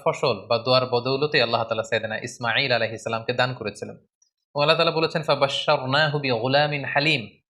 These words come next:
আমি একজন ধৈর্যশীল সন্তান ইসমাঈলের সুসংবাদ আমি ইব্রাহিমকে দিলাম।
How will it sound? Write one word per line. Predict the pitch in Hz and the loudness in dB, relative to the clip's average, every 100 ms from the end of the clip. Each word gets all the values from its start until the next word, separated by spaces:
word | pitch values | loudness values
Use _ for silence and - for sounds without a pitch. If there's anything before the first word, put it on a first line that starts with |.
| _ _ _ - | _ _ _ -6
আমি | 127 127 | 0 0
একজন | 123 135 123 | 0 -4 -4
ধৈর্যশীল | 147 160 143 151 147 120 98 _ _ _ _ _ - | -2 -2 -2 0 0 0 -4 _ _ _ _ _ -6
সন্তান | - 151 147 123 101 - _ _ _ _ _ _ _ | -2 -2 2 0 0 -12 _ _ _ _ _ _ _
ইসমাঈলের | 135 131 135 151 156 | -6 0 2 4 2
সুসংবাদ | 143 170 - 156 127 113 | 0 -4 -4 0 2 2
আমি | 110 | -2
ইব্রাহিমকে | 107 113 107 107 107 | -4 -4 -4 -6 -6
দিলাম। | 110 107 - | -4 -6 -10